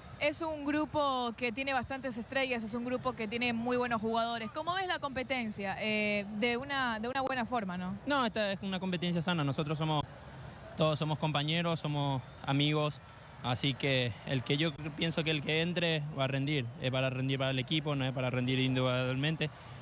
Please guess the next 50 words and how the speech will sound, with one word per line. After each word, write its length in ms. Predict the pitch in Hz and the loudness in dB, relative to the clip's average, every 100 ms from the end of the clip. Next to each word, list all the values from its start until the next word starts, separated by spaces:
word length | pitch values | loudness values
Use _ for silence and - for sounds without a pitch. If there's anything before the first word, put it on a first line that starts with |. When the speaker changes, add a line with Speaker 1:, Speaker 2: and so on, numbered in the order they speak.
| - | -6
Speaker 2:
Así 220 | - 156 | -2 2
que 140 | 135 120 | 2 2
contento 340 | 135 160 175 | 2 2 2
por 140 | 175 | 2
eso 160 | 196 - | 0 0
y 60 | 165 | -2
bueno, 200 | 131 117 - - | -2 -4 -10 -6
eh, 60 | 131 | 0
ojalá 320 | 127 135 143 | 2 2 2
que 240 | 139 139 | 2 0
me 140 | 139 127 | 2 0
toque 180 | 143 143 | -4 -4
jugar 340 | 135 143 151 - - - - | 0 0 0 -6 -14 -16 -6
nuevamente 360 | 135 143 143 143 | -2 0 0 0
en 100 | 143 | 0
este 120 | 139 | 2
hermoso 260 | 147 143 151 | 2 2 2
estadio 420 | 170 180 170 147 | 2 2 2 0
y 140 | 117 - - - | 0 -4 -8 0
nuevamente 340 | 135 127 131 | 2 2 2
con 80 | 131 | 0
esta 140 | 127 | 0
gente. 200 | - 117 - - | -2 -4 -6 -4
Speaker 1:
¿Qué 140 | - 262 | -2 2
piensas 340 | 277 277 269 | 2 0 -2
del 140 | 247 247 | 0 -2
estadio, 540 | 240 269 262 262 247 | 0 2 2 0 -2
de 120 | 240 | -2
la 60 | 233 | -2
hinchada, 640 | 226 247 247 247 240 240 | -2 0 0 2 0 -2
de 220 | 226 226 | -2 -2
lo 120 | 226 220 | -2 -2
que, 260 | 220 220 214 | 0 0 0
pues, 240 | 220 214 | -4 -4
poco 240 | - 262 269 | 0 0 0
a 60 | |
poco 180 | 247 262 | -2 -2
me 80 | 262 | -2
imagino 380 | 233 220 247 226 | -4 -2 -2 0
te 80 | |
vas 160 | 240 233 | 0 0
enterando 440 | 240 233 240 233 | -2 -2 0 0
lo 120 | 233 214 | -2 -2
que 160 | 214 | -2
significa 420 | 208 220 214 233 | -2 -2 0 2
Barcelona 460 | 240 220 214 226 233 | 2 0 -2 -2 -2
en 60 | 226 | -2
el 100 | 202 | -2
fútbol 260 | 233 240 | -2 0
ecuatoriano 600 | 226 226 220 220 247 294 | 0 -2 0 0 0 0